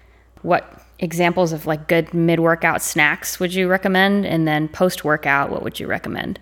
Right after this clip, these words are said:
And you can, and I'll give you my example. You can tell me if I'm right or wrong or on track.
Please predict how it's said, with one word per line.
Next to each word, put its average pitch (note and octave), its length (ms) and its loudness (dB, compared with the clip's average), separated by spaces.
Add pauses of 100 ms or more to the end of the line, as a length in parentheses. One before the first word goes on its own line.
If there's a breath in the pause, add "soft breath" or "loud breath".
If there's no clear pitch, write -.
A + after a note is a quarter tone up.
(480 loud breath)
And F#3 120 4
you F#3 60 4
can, G3 180 2
and F3 220 4
I'll F3 100 6
give F3+ 160 0
you F3+ 80 4
my E3 200 4
example. D#3 340 -2
You E3 60 -2
can E3 120 -4
tell D#3+ 160 -4
me D3+ 60 -2
if D3+ 100 -6
I'm D#3 160 -2
right D3+ 160 0
or D3+ 300 -4
wrong D3+ 300 -2
or C#3 80 -4
on D3+ 160 -2
track. D3+ 440 -2